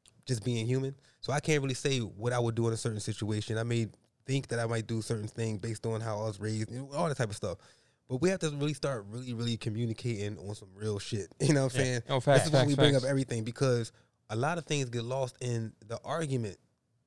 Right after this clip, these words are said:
Speaker 1: You know what I'm saying? Like, we sit there in an argument, but we don't understand where we're coming from with certain
Speaker 3: Because
Speaker 1: things.
Speaker 3: I, I think a lot of people, when, like, a lot of people hold very, uh, specific beliefs when it comes to certain things because it's been ingrained, it's been ingrained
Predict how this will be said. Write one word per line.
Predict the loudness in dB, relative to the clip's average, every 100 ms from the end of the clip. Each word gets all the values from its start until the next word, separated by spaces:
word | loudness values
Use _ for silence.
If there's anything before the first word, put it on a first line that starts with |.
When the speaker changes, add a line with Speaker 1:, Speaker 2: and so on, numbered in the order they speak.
| _ _ -18
Speaker 1:
You | -8
know |
what | -6
I'm | -4
saying? | -4
Like, | -4
we | -4 -4
sit | -6
there | -4
in | -4
an | -2
argument, | -4 0 0 -2
but | -4 -2
we | -2
don't | -2 -4
understand | -6 -6 -8 -14 -16 -18
where |
we're | -20
coming | -14 -6 -4
from | -2 -2
with | 4
certain | 4
Speaker 3:
Because | 6
Speaker 1:
things. | 2 0
Speaker 3:
I, | -2 0
I | 0
think | 2 2 2
a | 0
lot | 4 6 8
of | 6
people, | 2 0 4 4 4 0
when, | -2 2 2 2 -2 -6 _ _ _ _ _ _ _ _
like, | 0 4
a |
lot | 8 8
of | 6
people | 4 4
hold | 4 4 4
very, | 6 8 8 6 4 0 _ _ _ _ _ _ -4
uh, | 0 0 -2 -8 _ _ _ _ -2
specific | 2 4 4 4 0 -2
beliefs | 0 2 0 0 -4 -4 _ _ -4
when | -2
it | 0
comes | 0 2
to |
certain | 2 2 0
things | 0 -2
because | -4 -2 0 2
it's | 0 -2
been | 0 0
ingrained, | -2 0 4 4 2 -2
it's | -2
been | -2
ingrained | -2 2 2 2 0